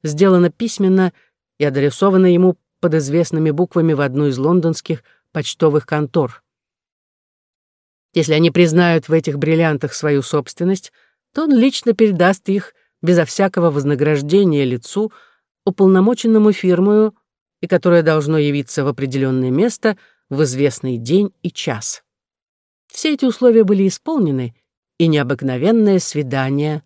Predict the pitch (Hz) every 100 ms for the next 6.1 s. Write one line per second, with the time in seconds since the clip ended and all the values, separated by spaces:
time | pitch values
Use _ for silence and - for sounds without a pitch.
0 | - - 156 - 196 123 120 117 - _
1 | _ _ _ _ _ _ _ 175 175 -
2 | 160 147 180 180 - 151 156 151 143 202
3 | - 175 170 - _ _ _ 156 135 -
4 | - 196 254 247 214 208 160 151 196 175
5 | 180 160 180 175 175 180 196 185 147 -
6 | 127